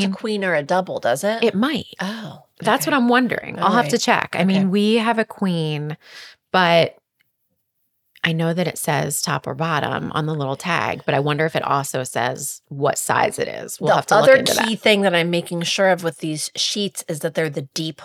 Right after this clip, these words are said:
Speaker 1: ones.
Speaker 2: Yes.
Speaker 1: Because, oh my gosh, it's enough to just make you curse up a storm when you get
Speaker 2: Yeah.
Speaker 1: to that fourth corner
Speaker 2: Mm-hmm.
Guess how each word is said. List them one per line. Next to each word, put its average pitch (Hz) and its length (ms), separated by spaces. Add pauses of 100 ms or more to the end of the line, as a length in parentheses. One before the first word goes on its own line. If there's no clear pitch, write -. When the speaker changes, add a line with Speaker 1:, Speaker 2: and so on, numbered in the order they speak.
Speaker 1:
ones. 254 560 (300)
Speaker 2:
Yes. - 200
Speaker 1:
Because, 185 640 (100)
oh 247 180
my 143 240
gosh, 135 440
it's - 140
enough 143 300
to 151 140
just 135 200
make 139 200
you 135 100
curse 160 320
up 180 160
a 180 60
storm 131 500
when 135 120
you 139 120
get 143 140
Speaker 2:
Yeah. - 60
Speaker 1:
to 151 40
that 127 240
fourth 170 460
corner 160 760
Speaker 2:
Mm-hmm. 190 320